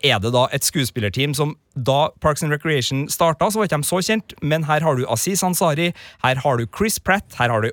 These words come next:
Aubrey Plaza, her har du Nick Offerman, og så har du også Rob Lowe da, eh, som var med sånn, eh, ekstra. Rashida Jones er med, det er bare et helt nydelig rollegalleri, og det er så koselig.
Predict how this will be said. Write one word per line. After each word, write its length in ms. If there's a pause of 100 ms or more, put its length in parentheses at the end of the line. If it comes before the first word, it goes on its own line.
Aubrey 320
Plaza, 400
her 160
har 160
du 80
Nick 240
Offerman, 480 (220)
og 80
så 80
har 180
du 60
også 180
Rob 240
Lowe 160
da, 140 (140)
eh, 140
som 220
var 160
med 160
sånn, 260
eh, 300
ekstra. 320 (260)
Rashida 460
Jones 460
er 120
med, 240
det 140
er 120
bare 200
et 100
helt 240
nydelig 640
rollegalleri, 520 (260)
og 80
det 100 (120)
er 220
så 220
koselig. 360